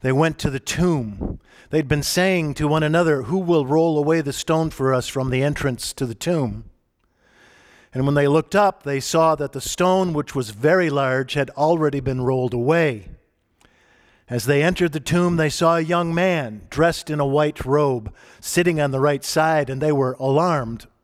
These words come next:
<clears throat> But the young man said to the women, "Don't be alarmed. You're looking for Jesus, who was crucified. He's been raised. He's not here. He's gone before you to Galilee. There you will see him."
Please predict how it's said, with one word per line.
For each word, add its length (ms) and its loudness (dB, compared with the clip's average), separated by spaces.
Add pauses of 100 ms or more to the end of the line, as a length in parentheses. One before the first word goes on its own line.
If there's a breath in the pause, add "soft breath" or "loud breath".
<clears throat> 80 -2 (1120 loud breath)
But 120 -2
the 60 2
young 240 2
man 280 0
said 240 0
to 80 -6
the 80 -2
women, 280 2
"Don't 220 0
be 140 0
alarmed. 440 0
You're 160 2
looking 300 0
for 140 -4
Jesus, 680 -2 (560 loud breath)
who 80 2
was 220 2
crucified. 600 -2
He's 160 0
been 160 0
raised. 540 0
He's 240 -8
not 260 -2
here. 460 -4 (340 soft breath)
He's 220 -2
gone 260 2
before 400 0
you 360 0
to 120 -4
Galilee. 640 0
There 260 0
you 180 -2
will 140 -2
see 280 -4
him." 320 -8